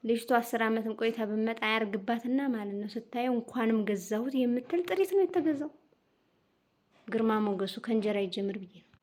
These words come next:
ትቀጥ ያለሽ ይሄን የመሰለ ረከቦት ሦስት ሺህ አምስት መቶ የኢትዮጵያ ብር። ይኸው ጀበናይቱ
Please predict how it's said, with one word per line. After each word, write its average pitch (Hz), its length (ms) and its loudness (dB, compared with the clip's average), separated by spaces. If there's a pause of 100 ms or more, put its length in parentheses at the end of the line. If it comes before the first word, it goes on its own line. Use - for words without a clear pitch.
(500)
ትቀጥ 269 440 2
ያለሽ 220 480 6
ይሄን 214 260 0
የመሰለ 202 560 -4
ረከቦት 190 440 -6
ሦስት 226 500 -2
ሺህ 247 280 -4
አምስት 240 640 4
መቶ 233 260 0 (140)
የኢትዮጵያ 226 680 2
ብር። 185 140 -6 (1400)
ይኸው 226 240 -6 (4000)
ጀበናይቱ 196 540 0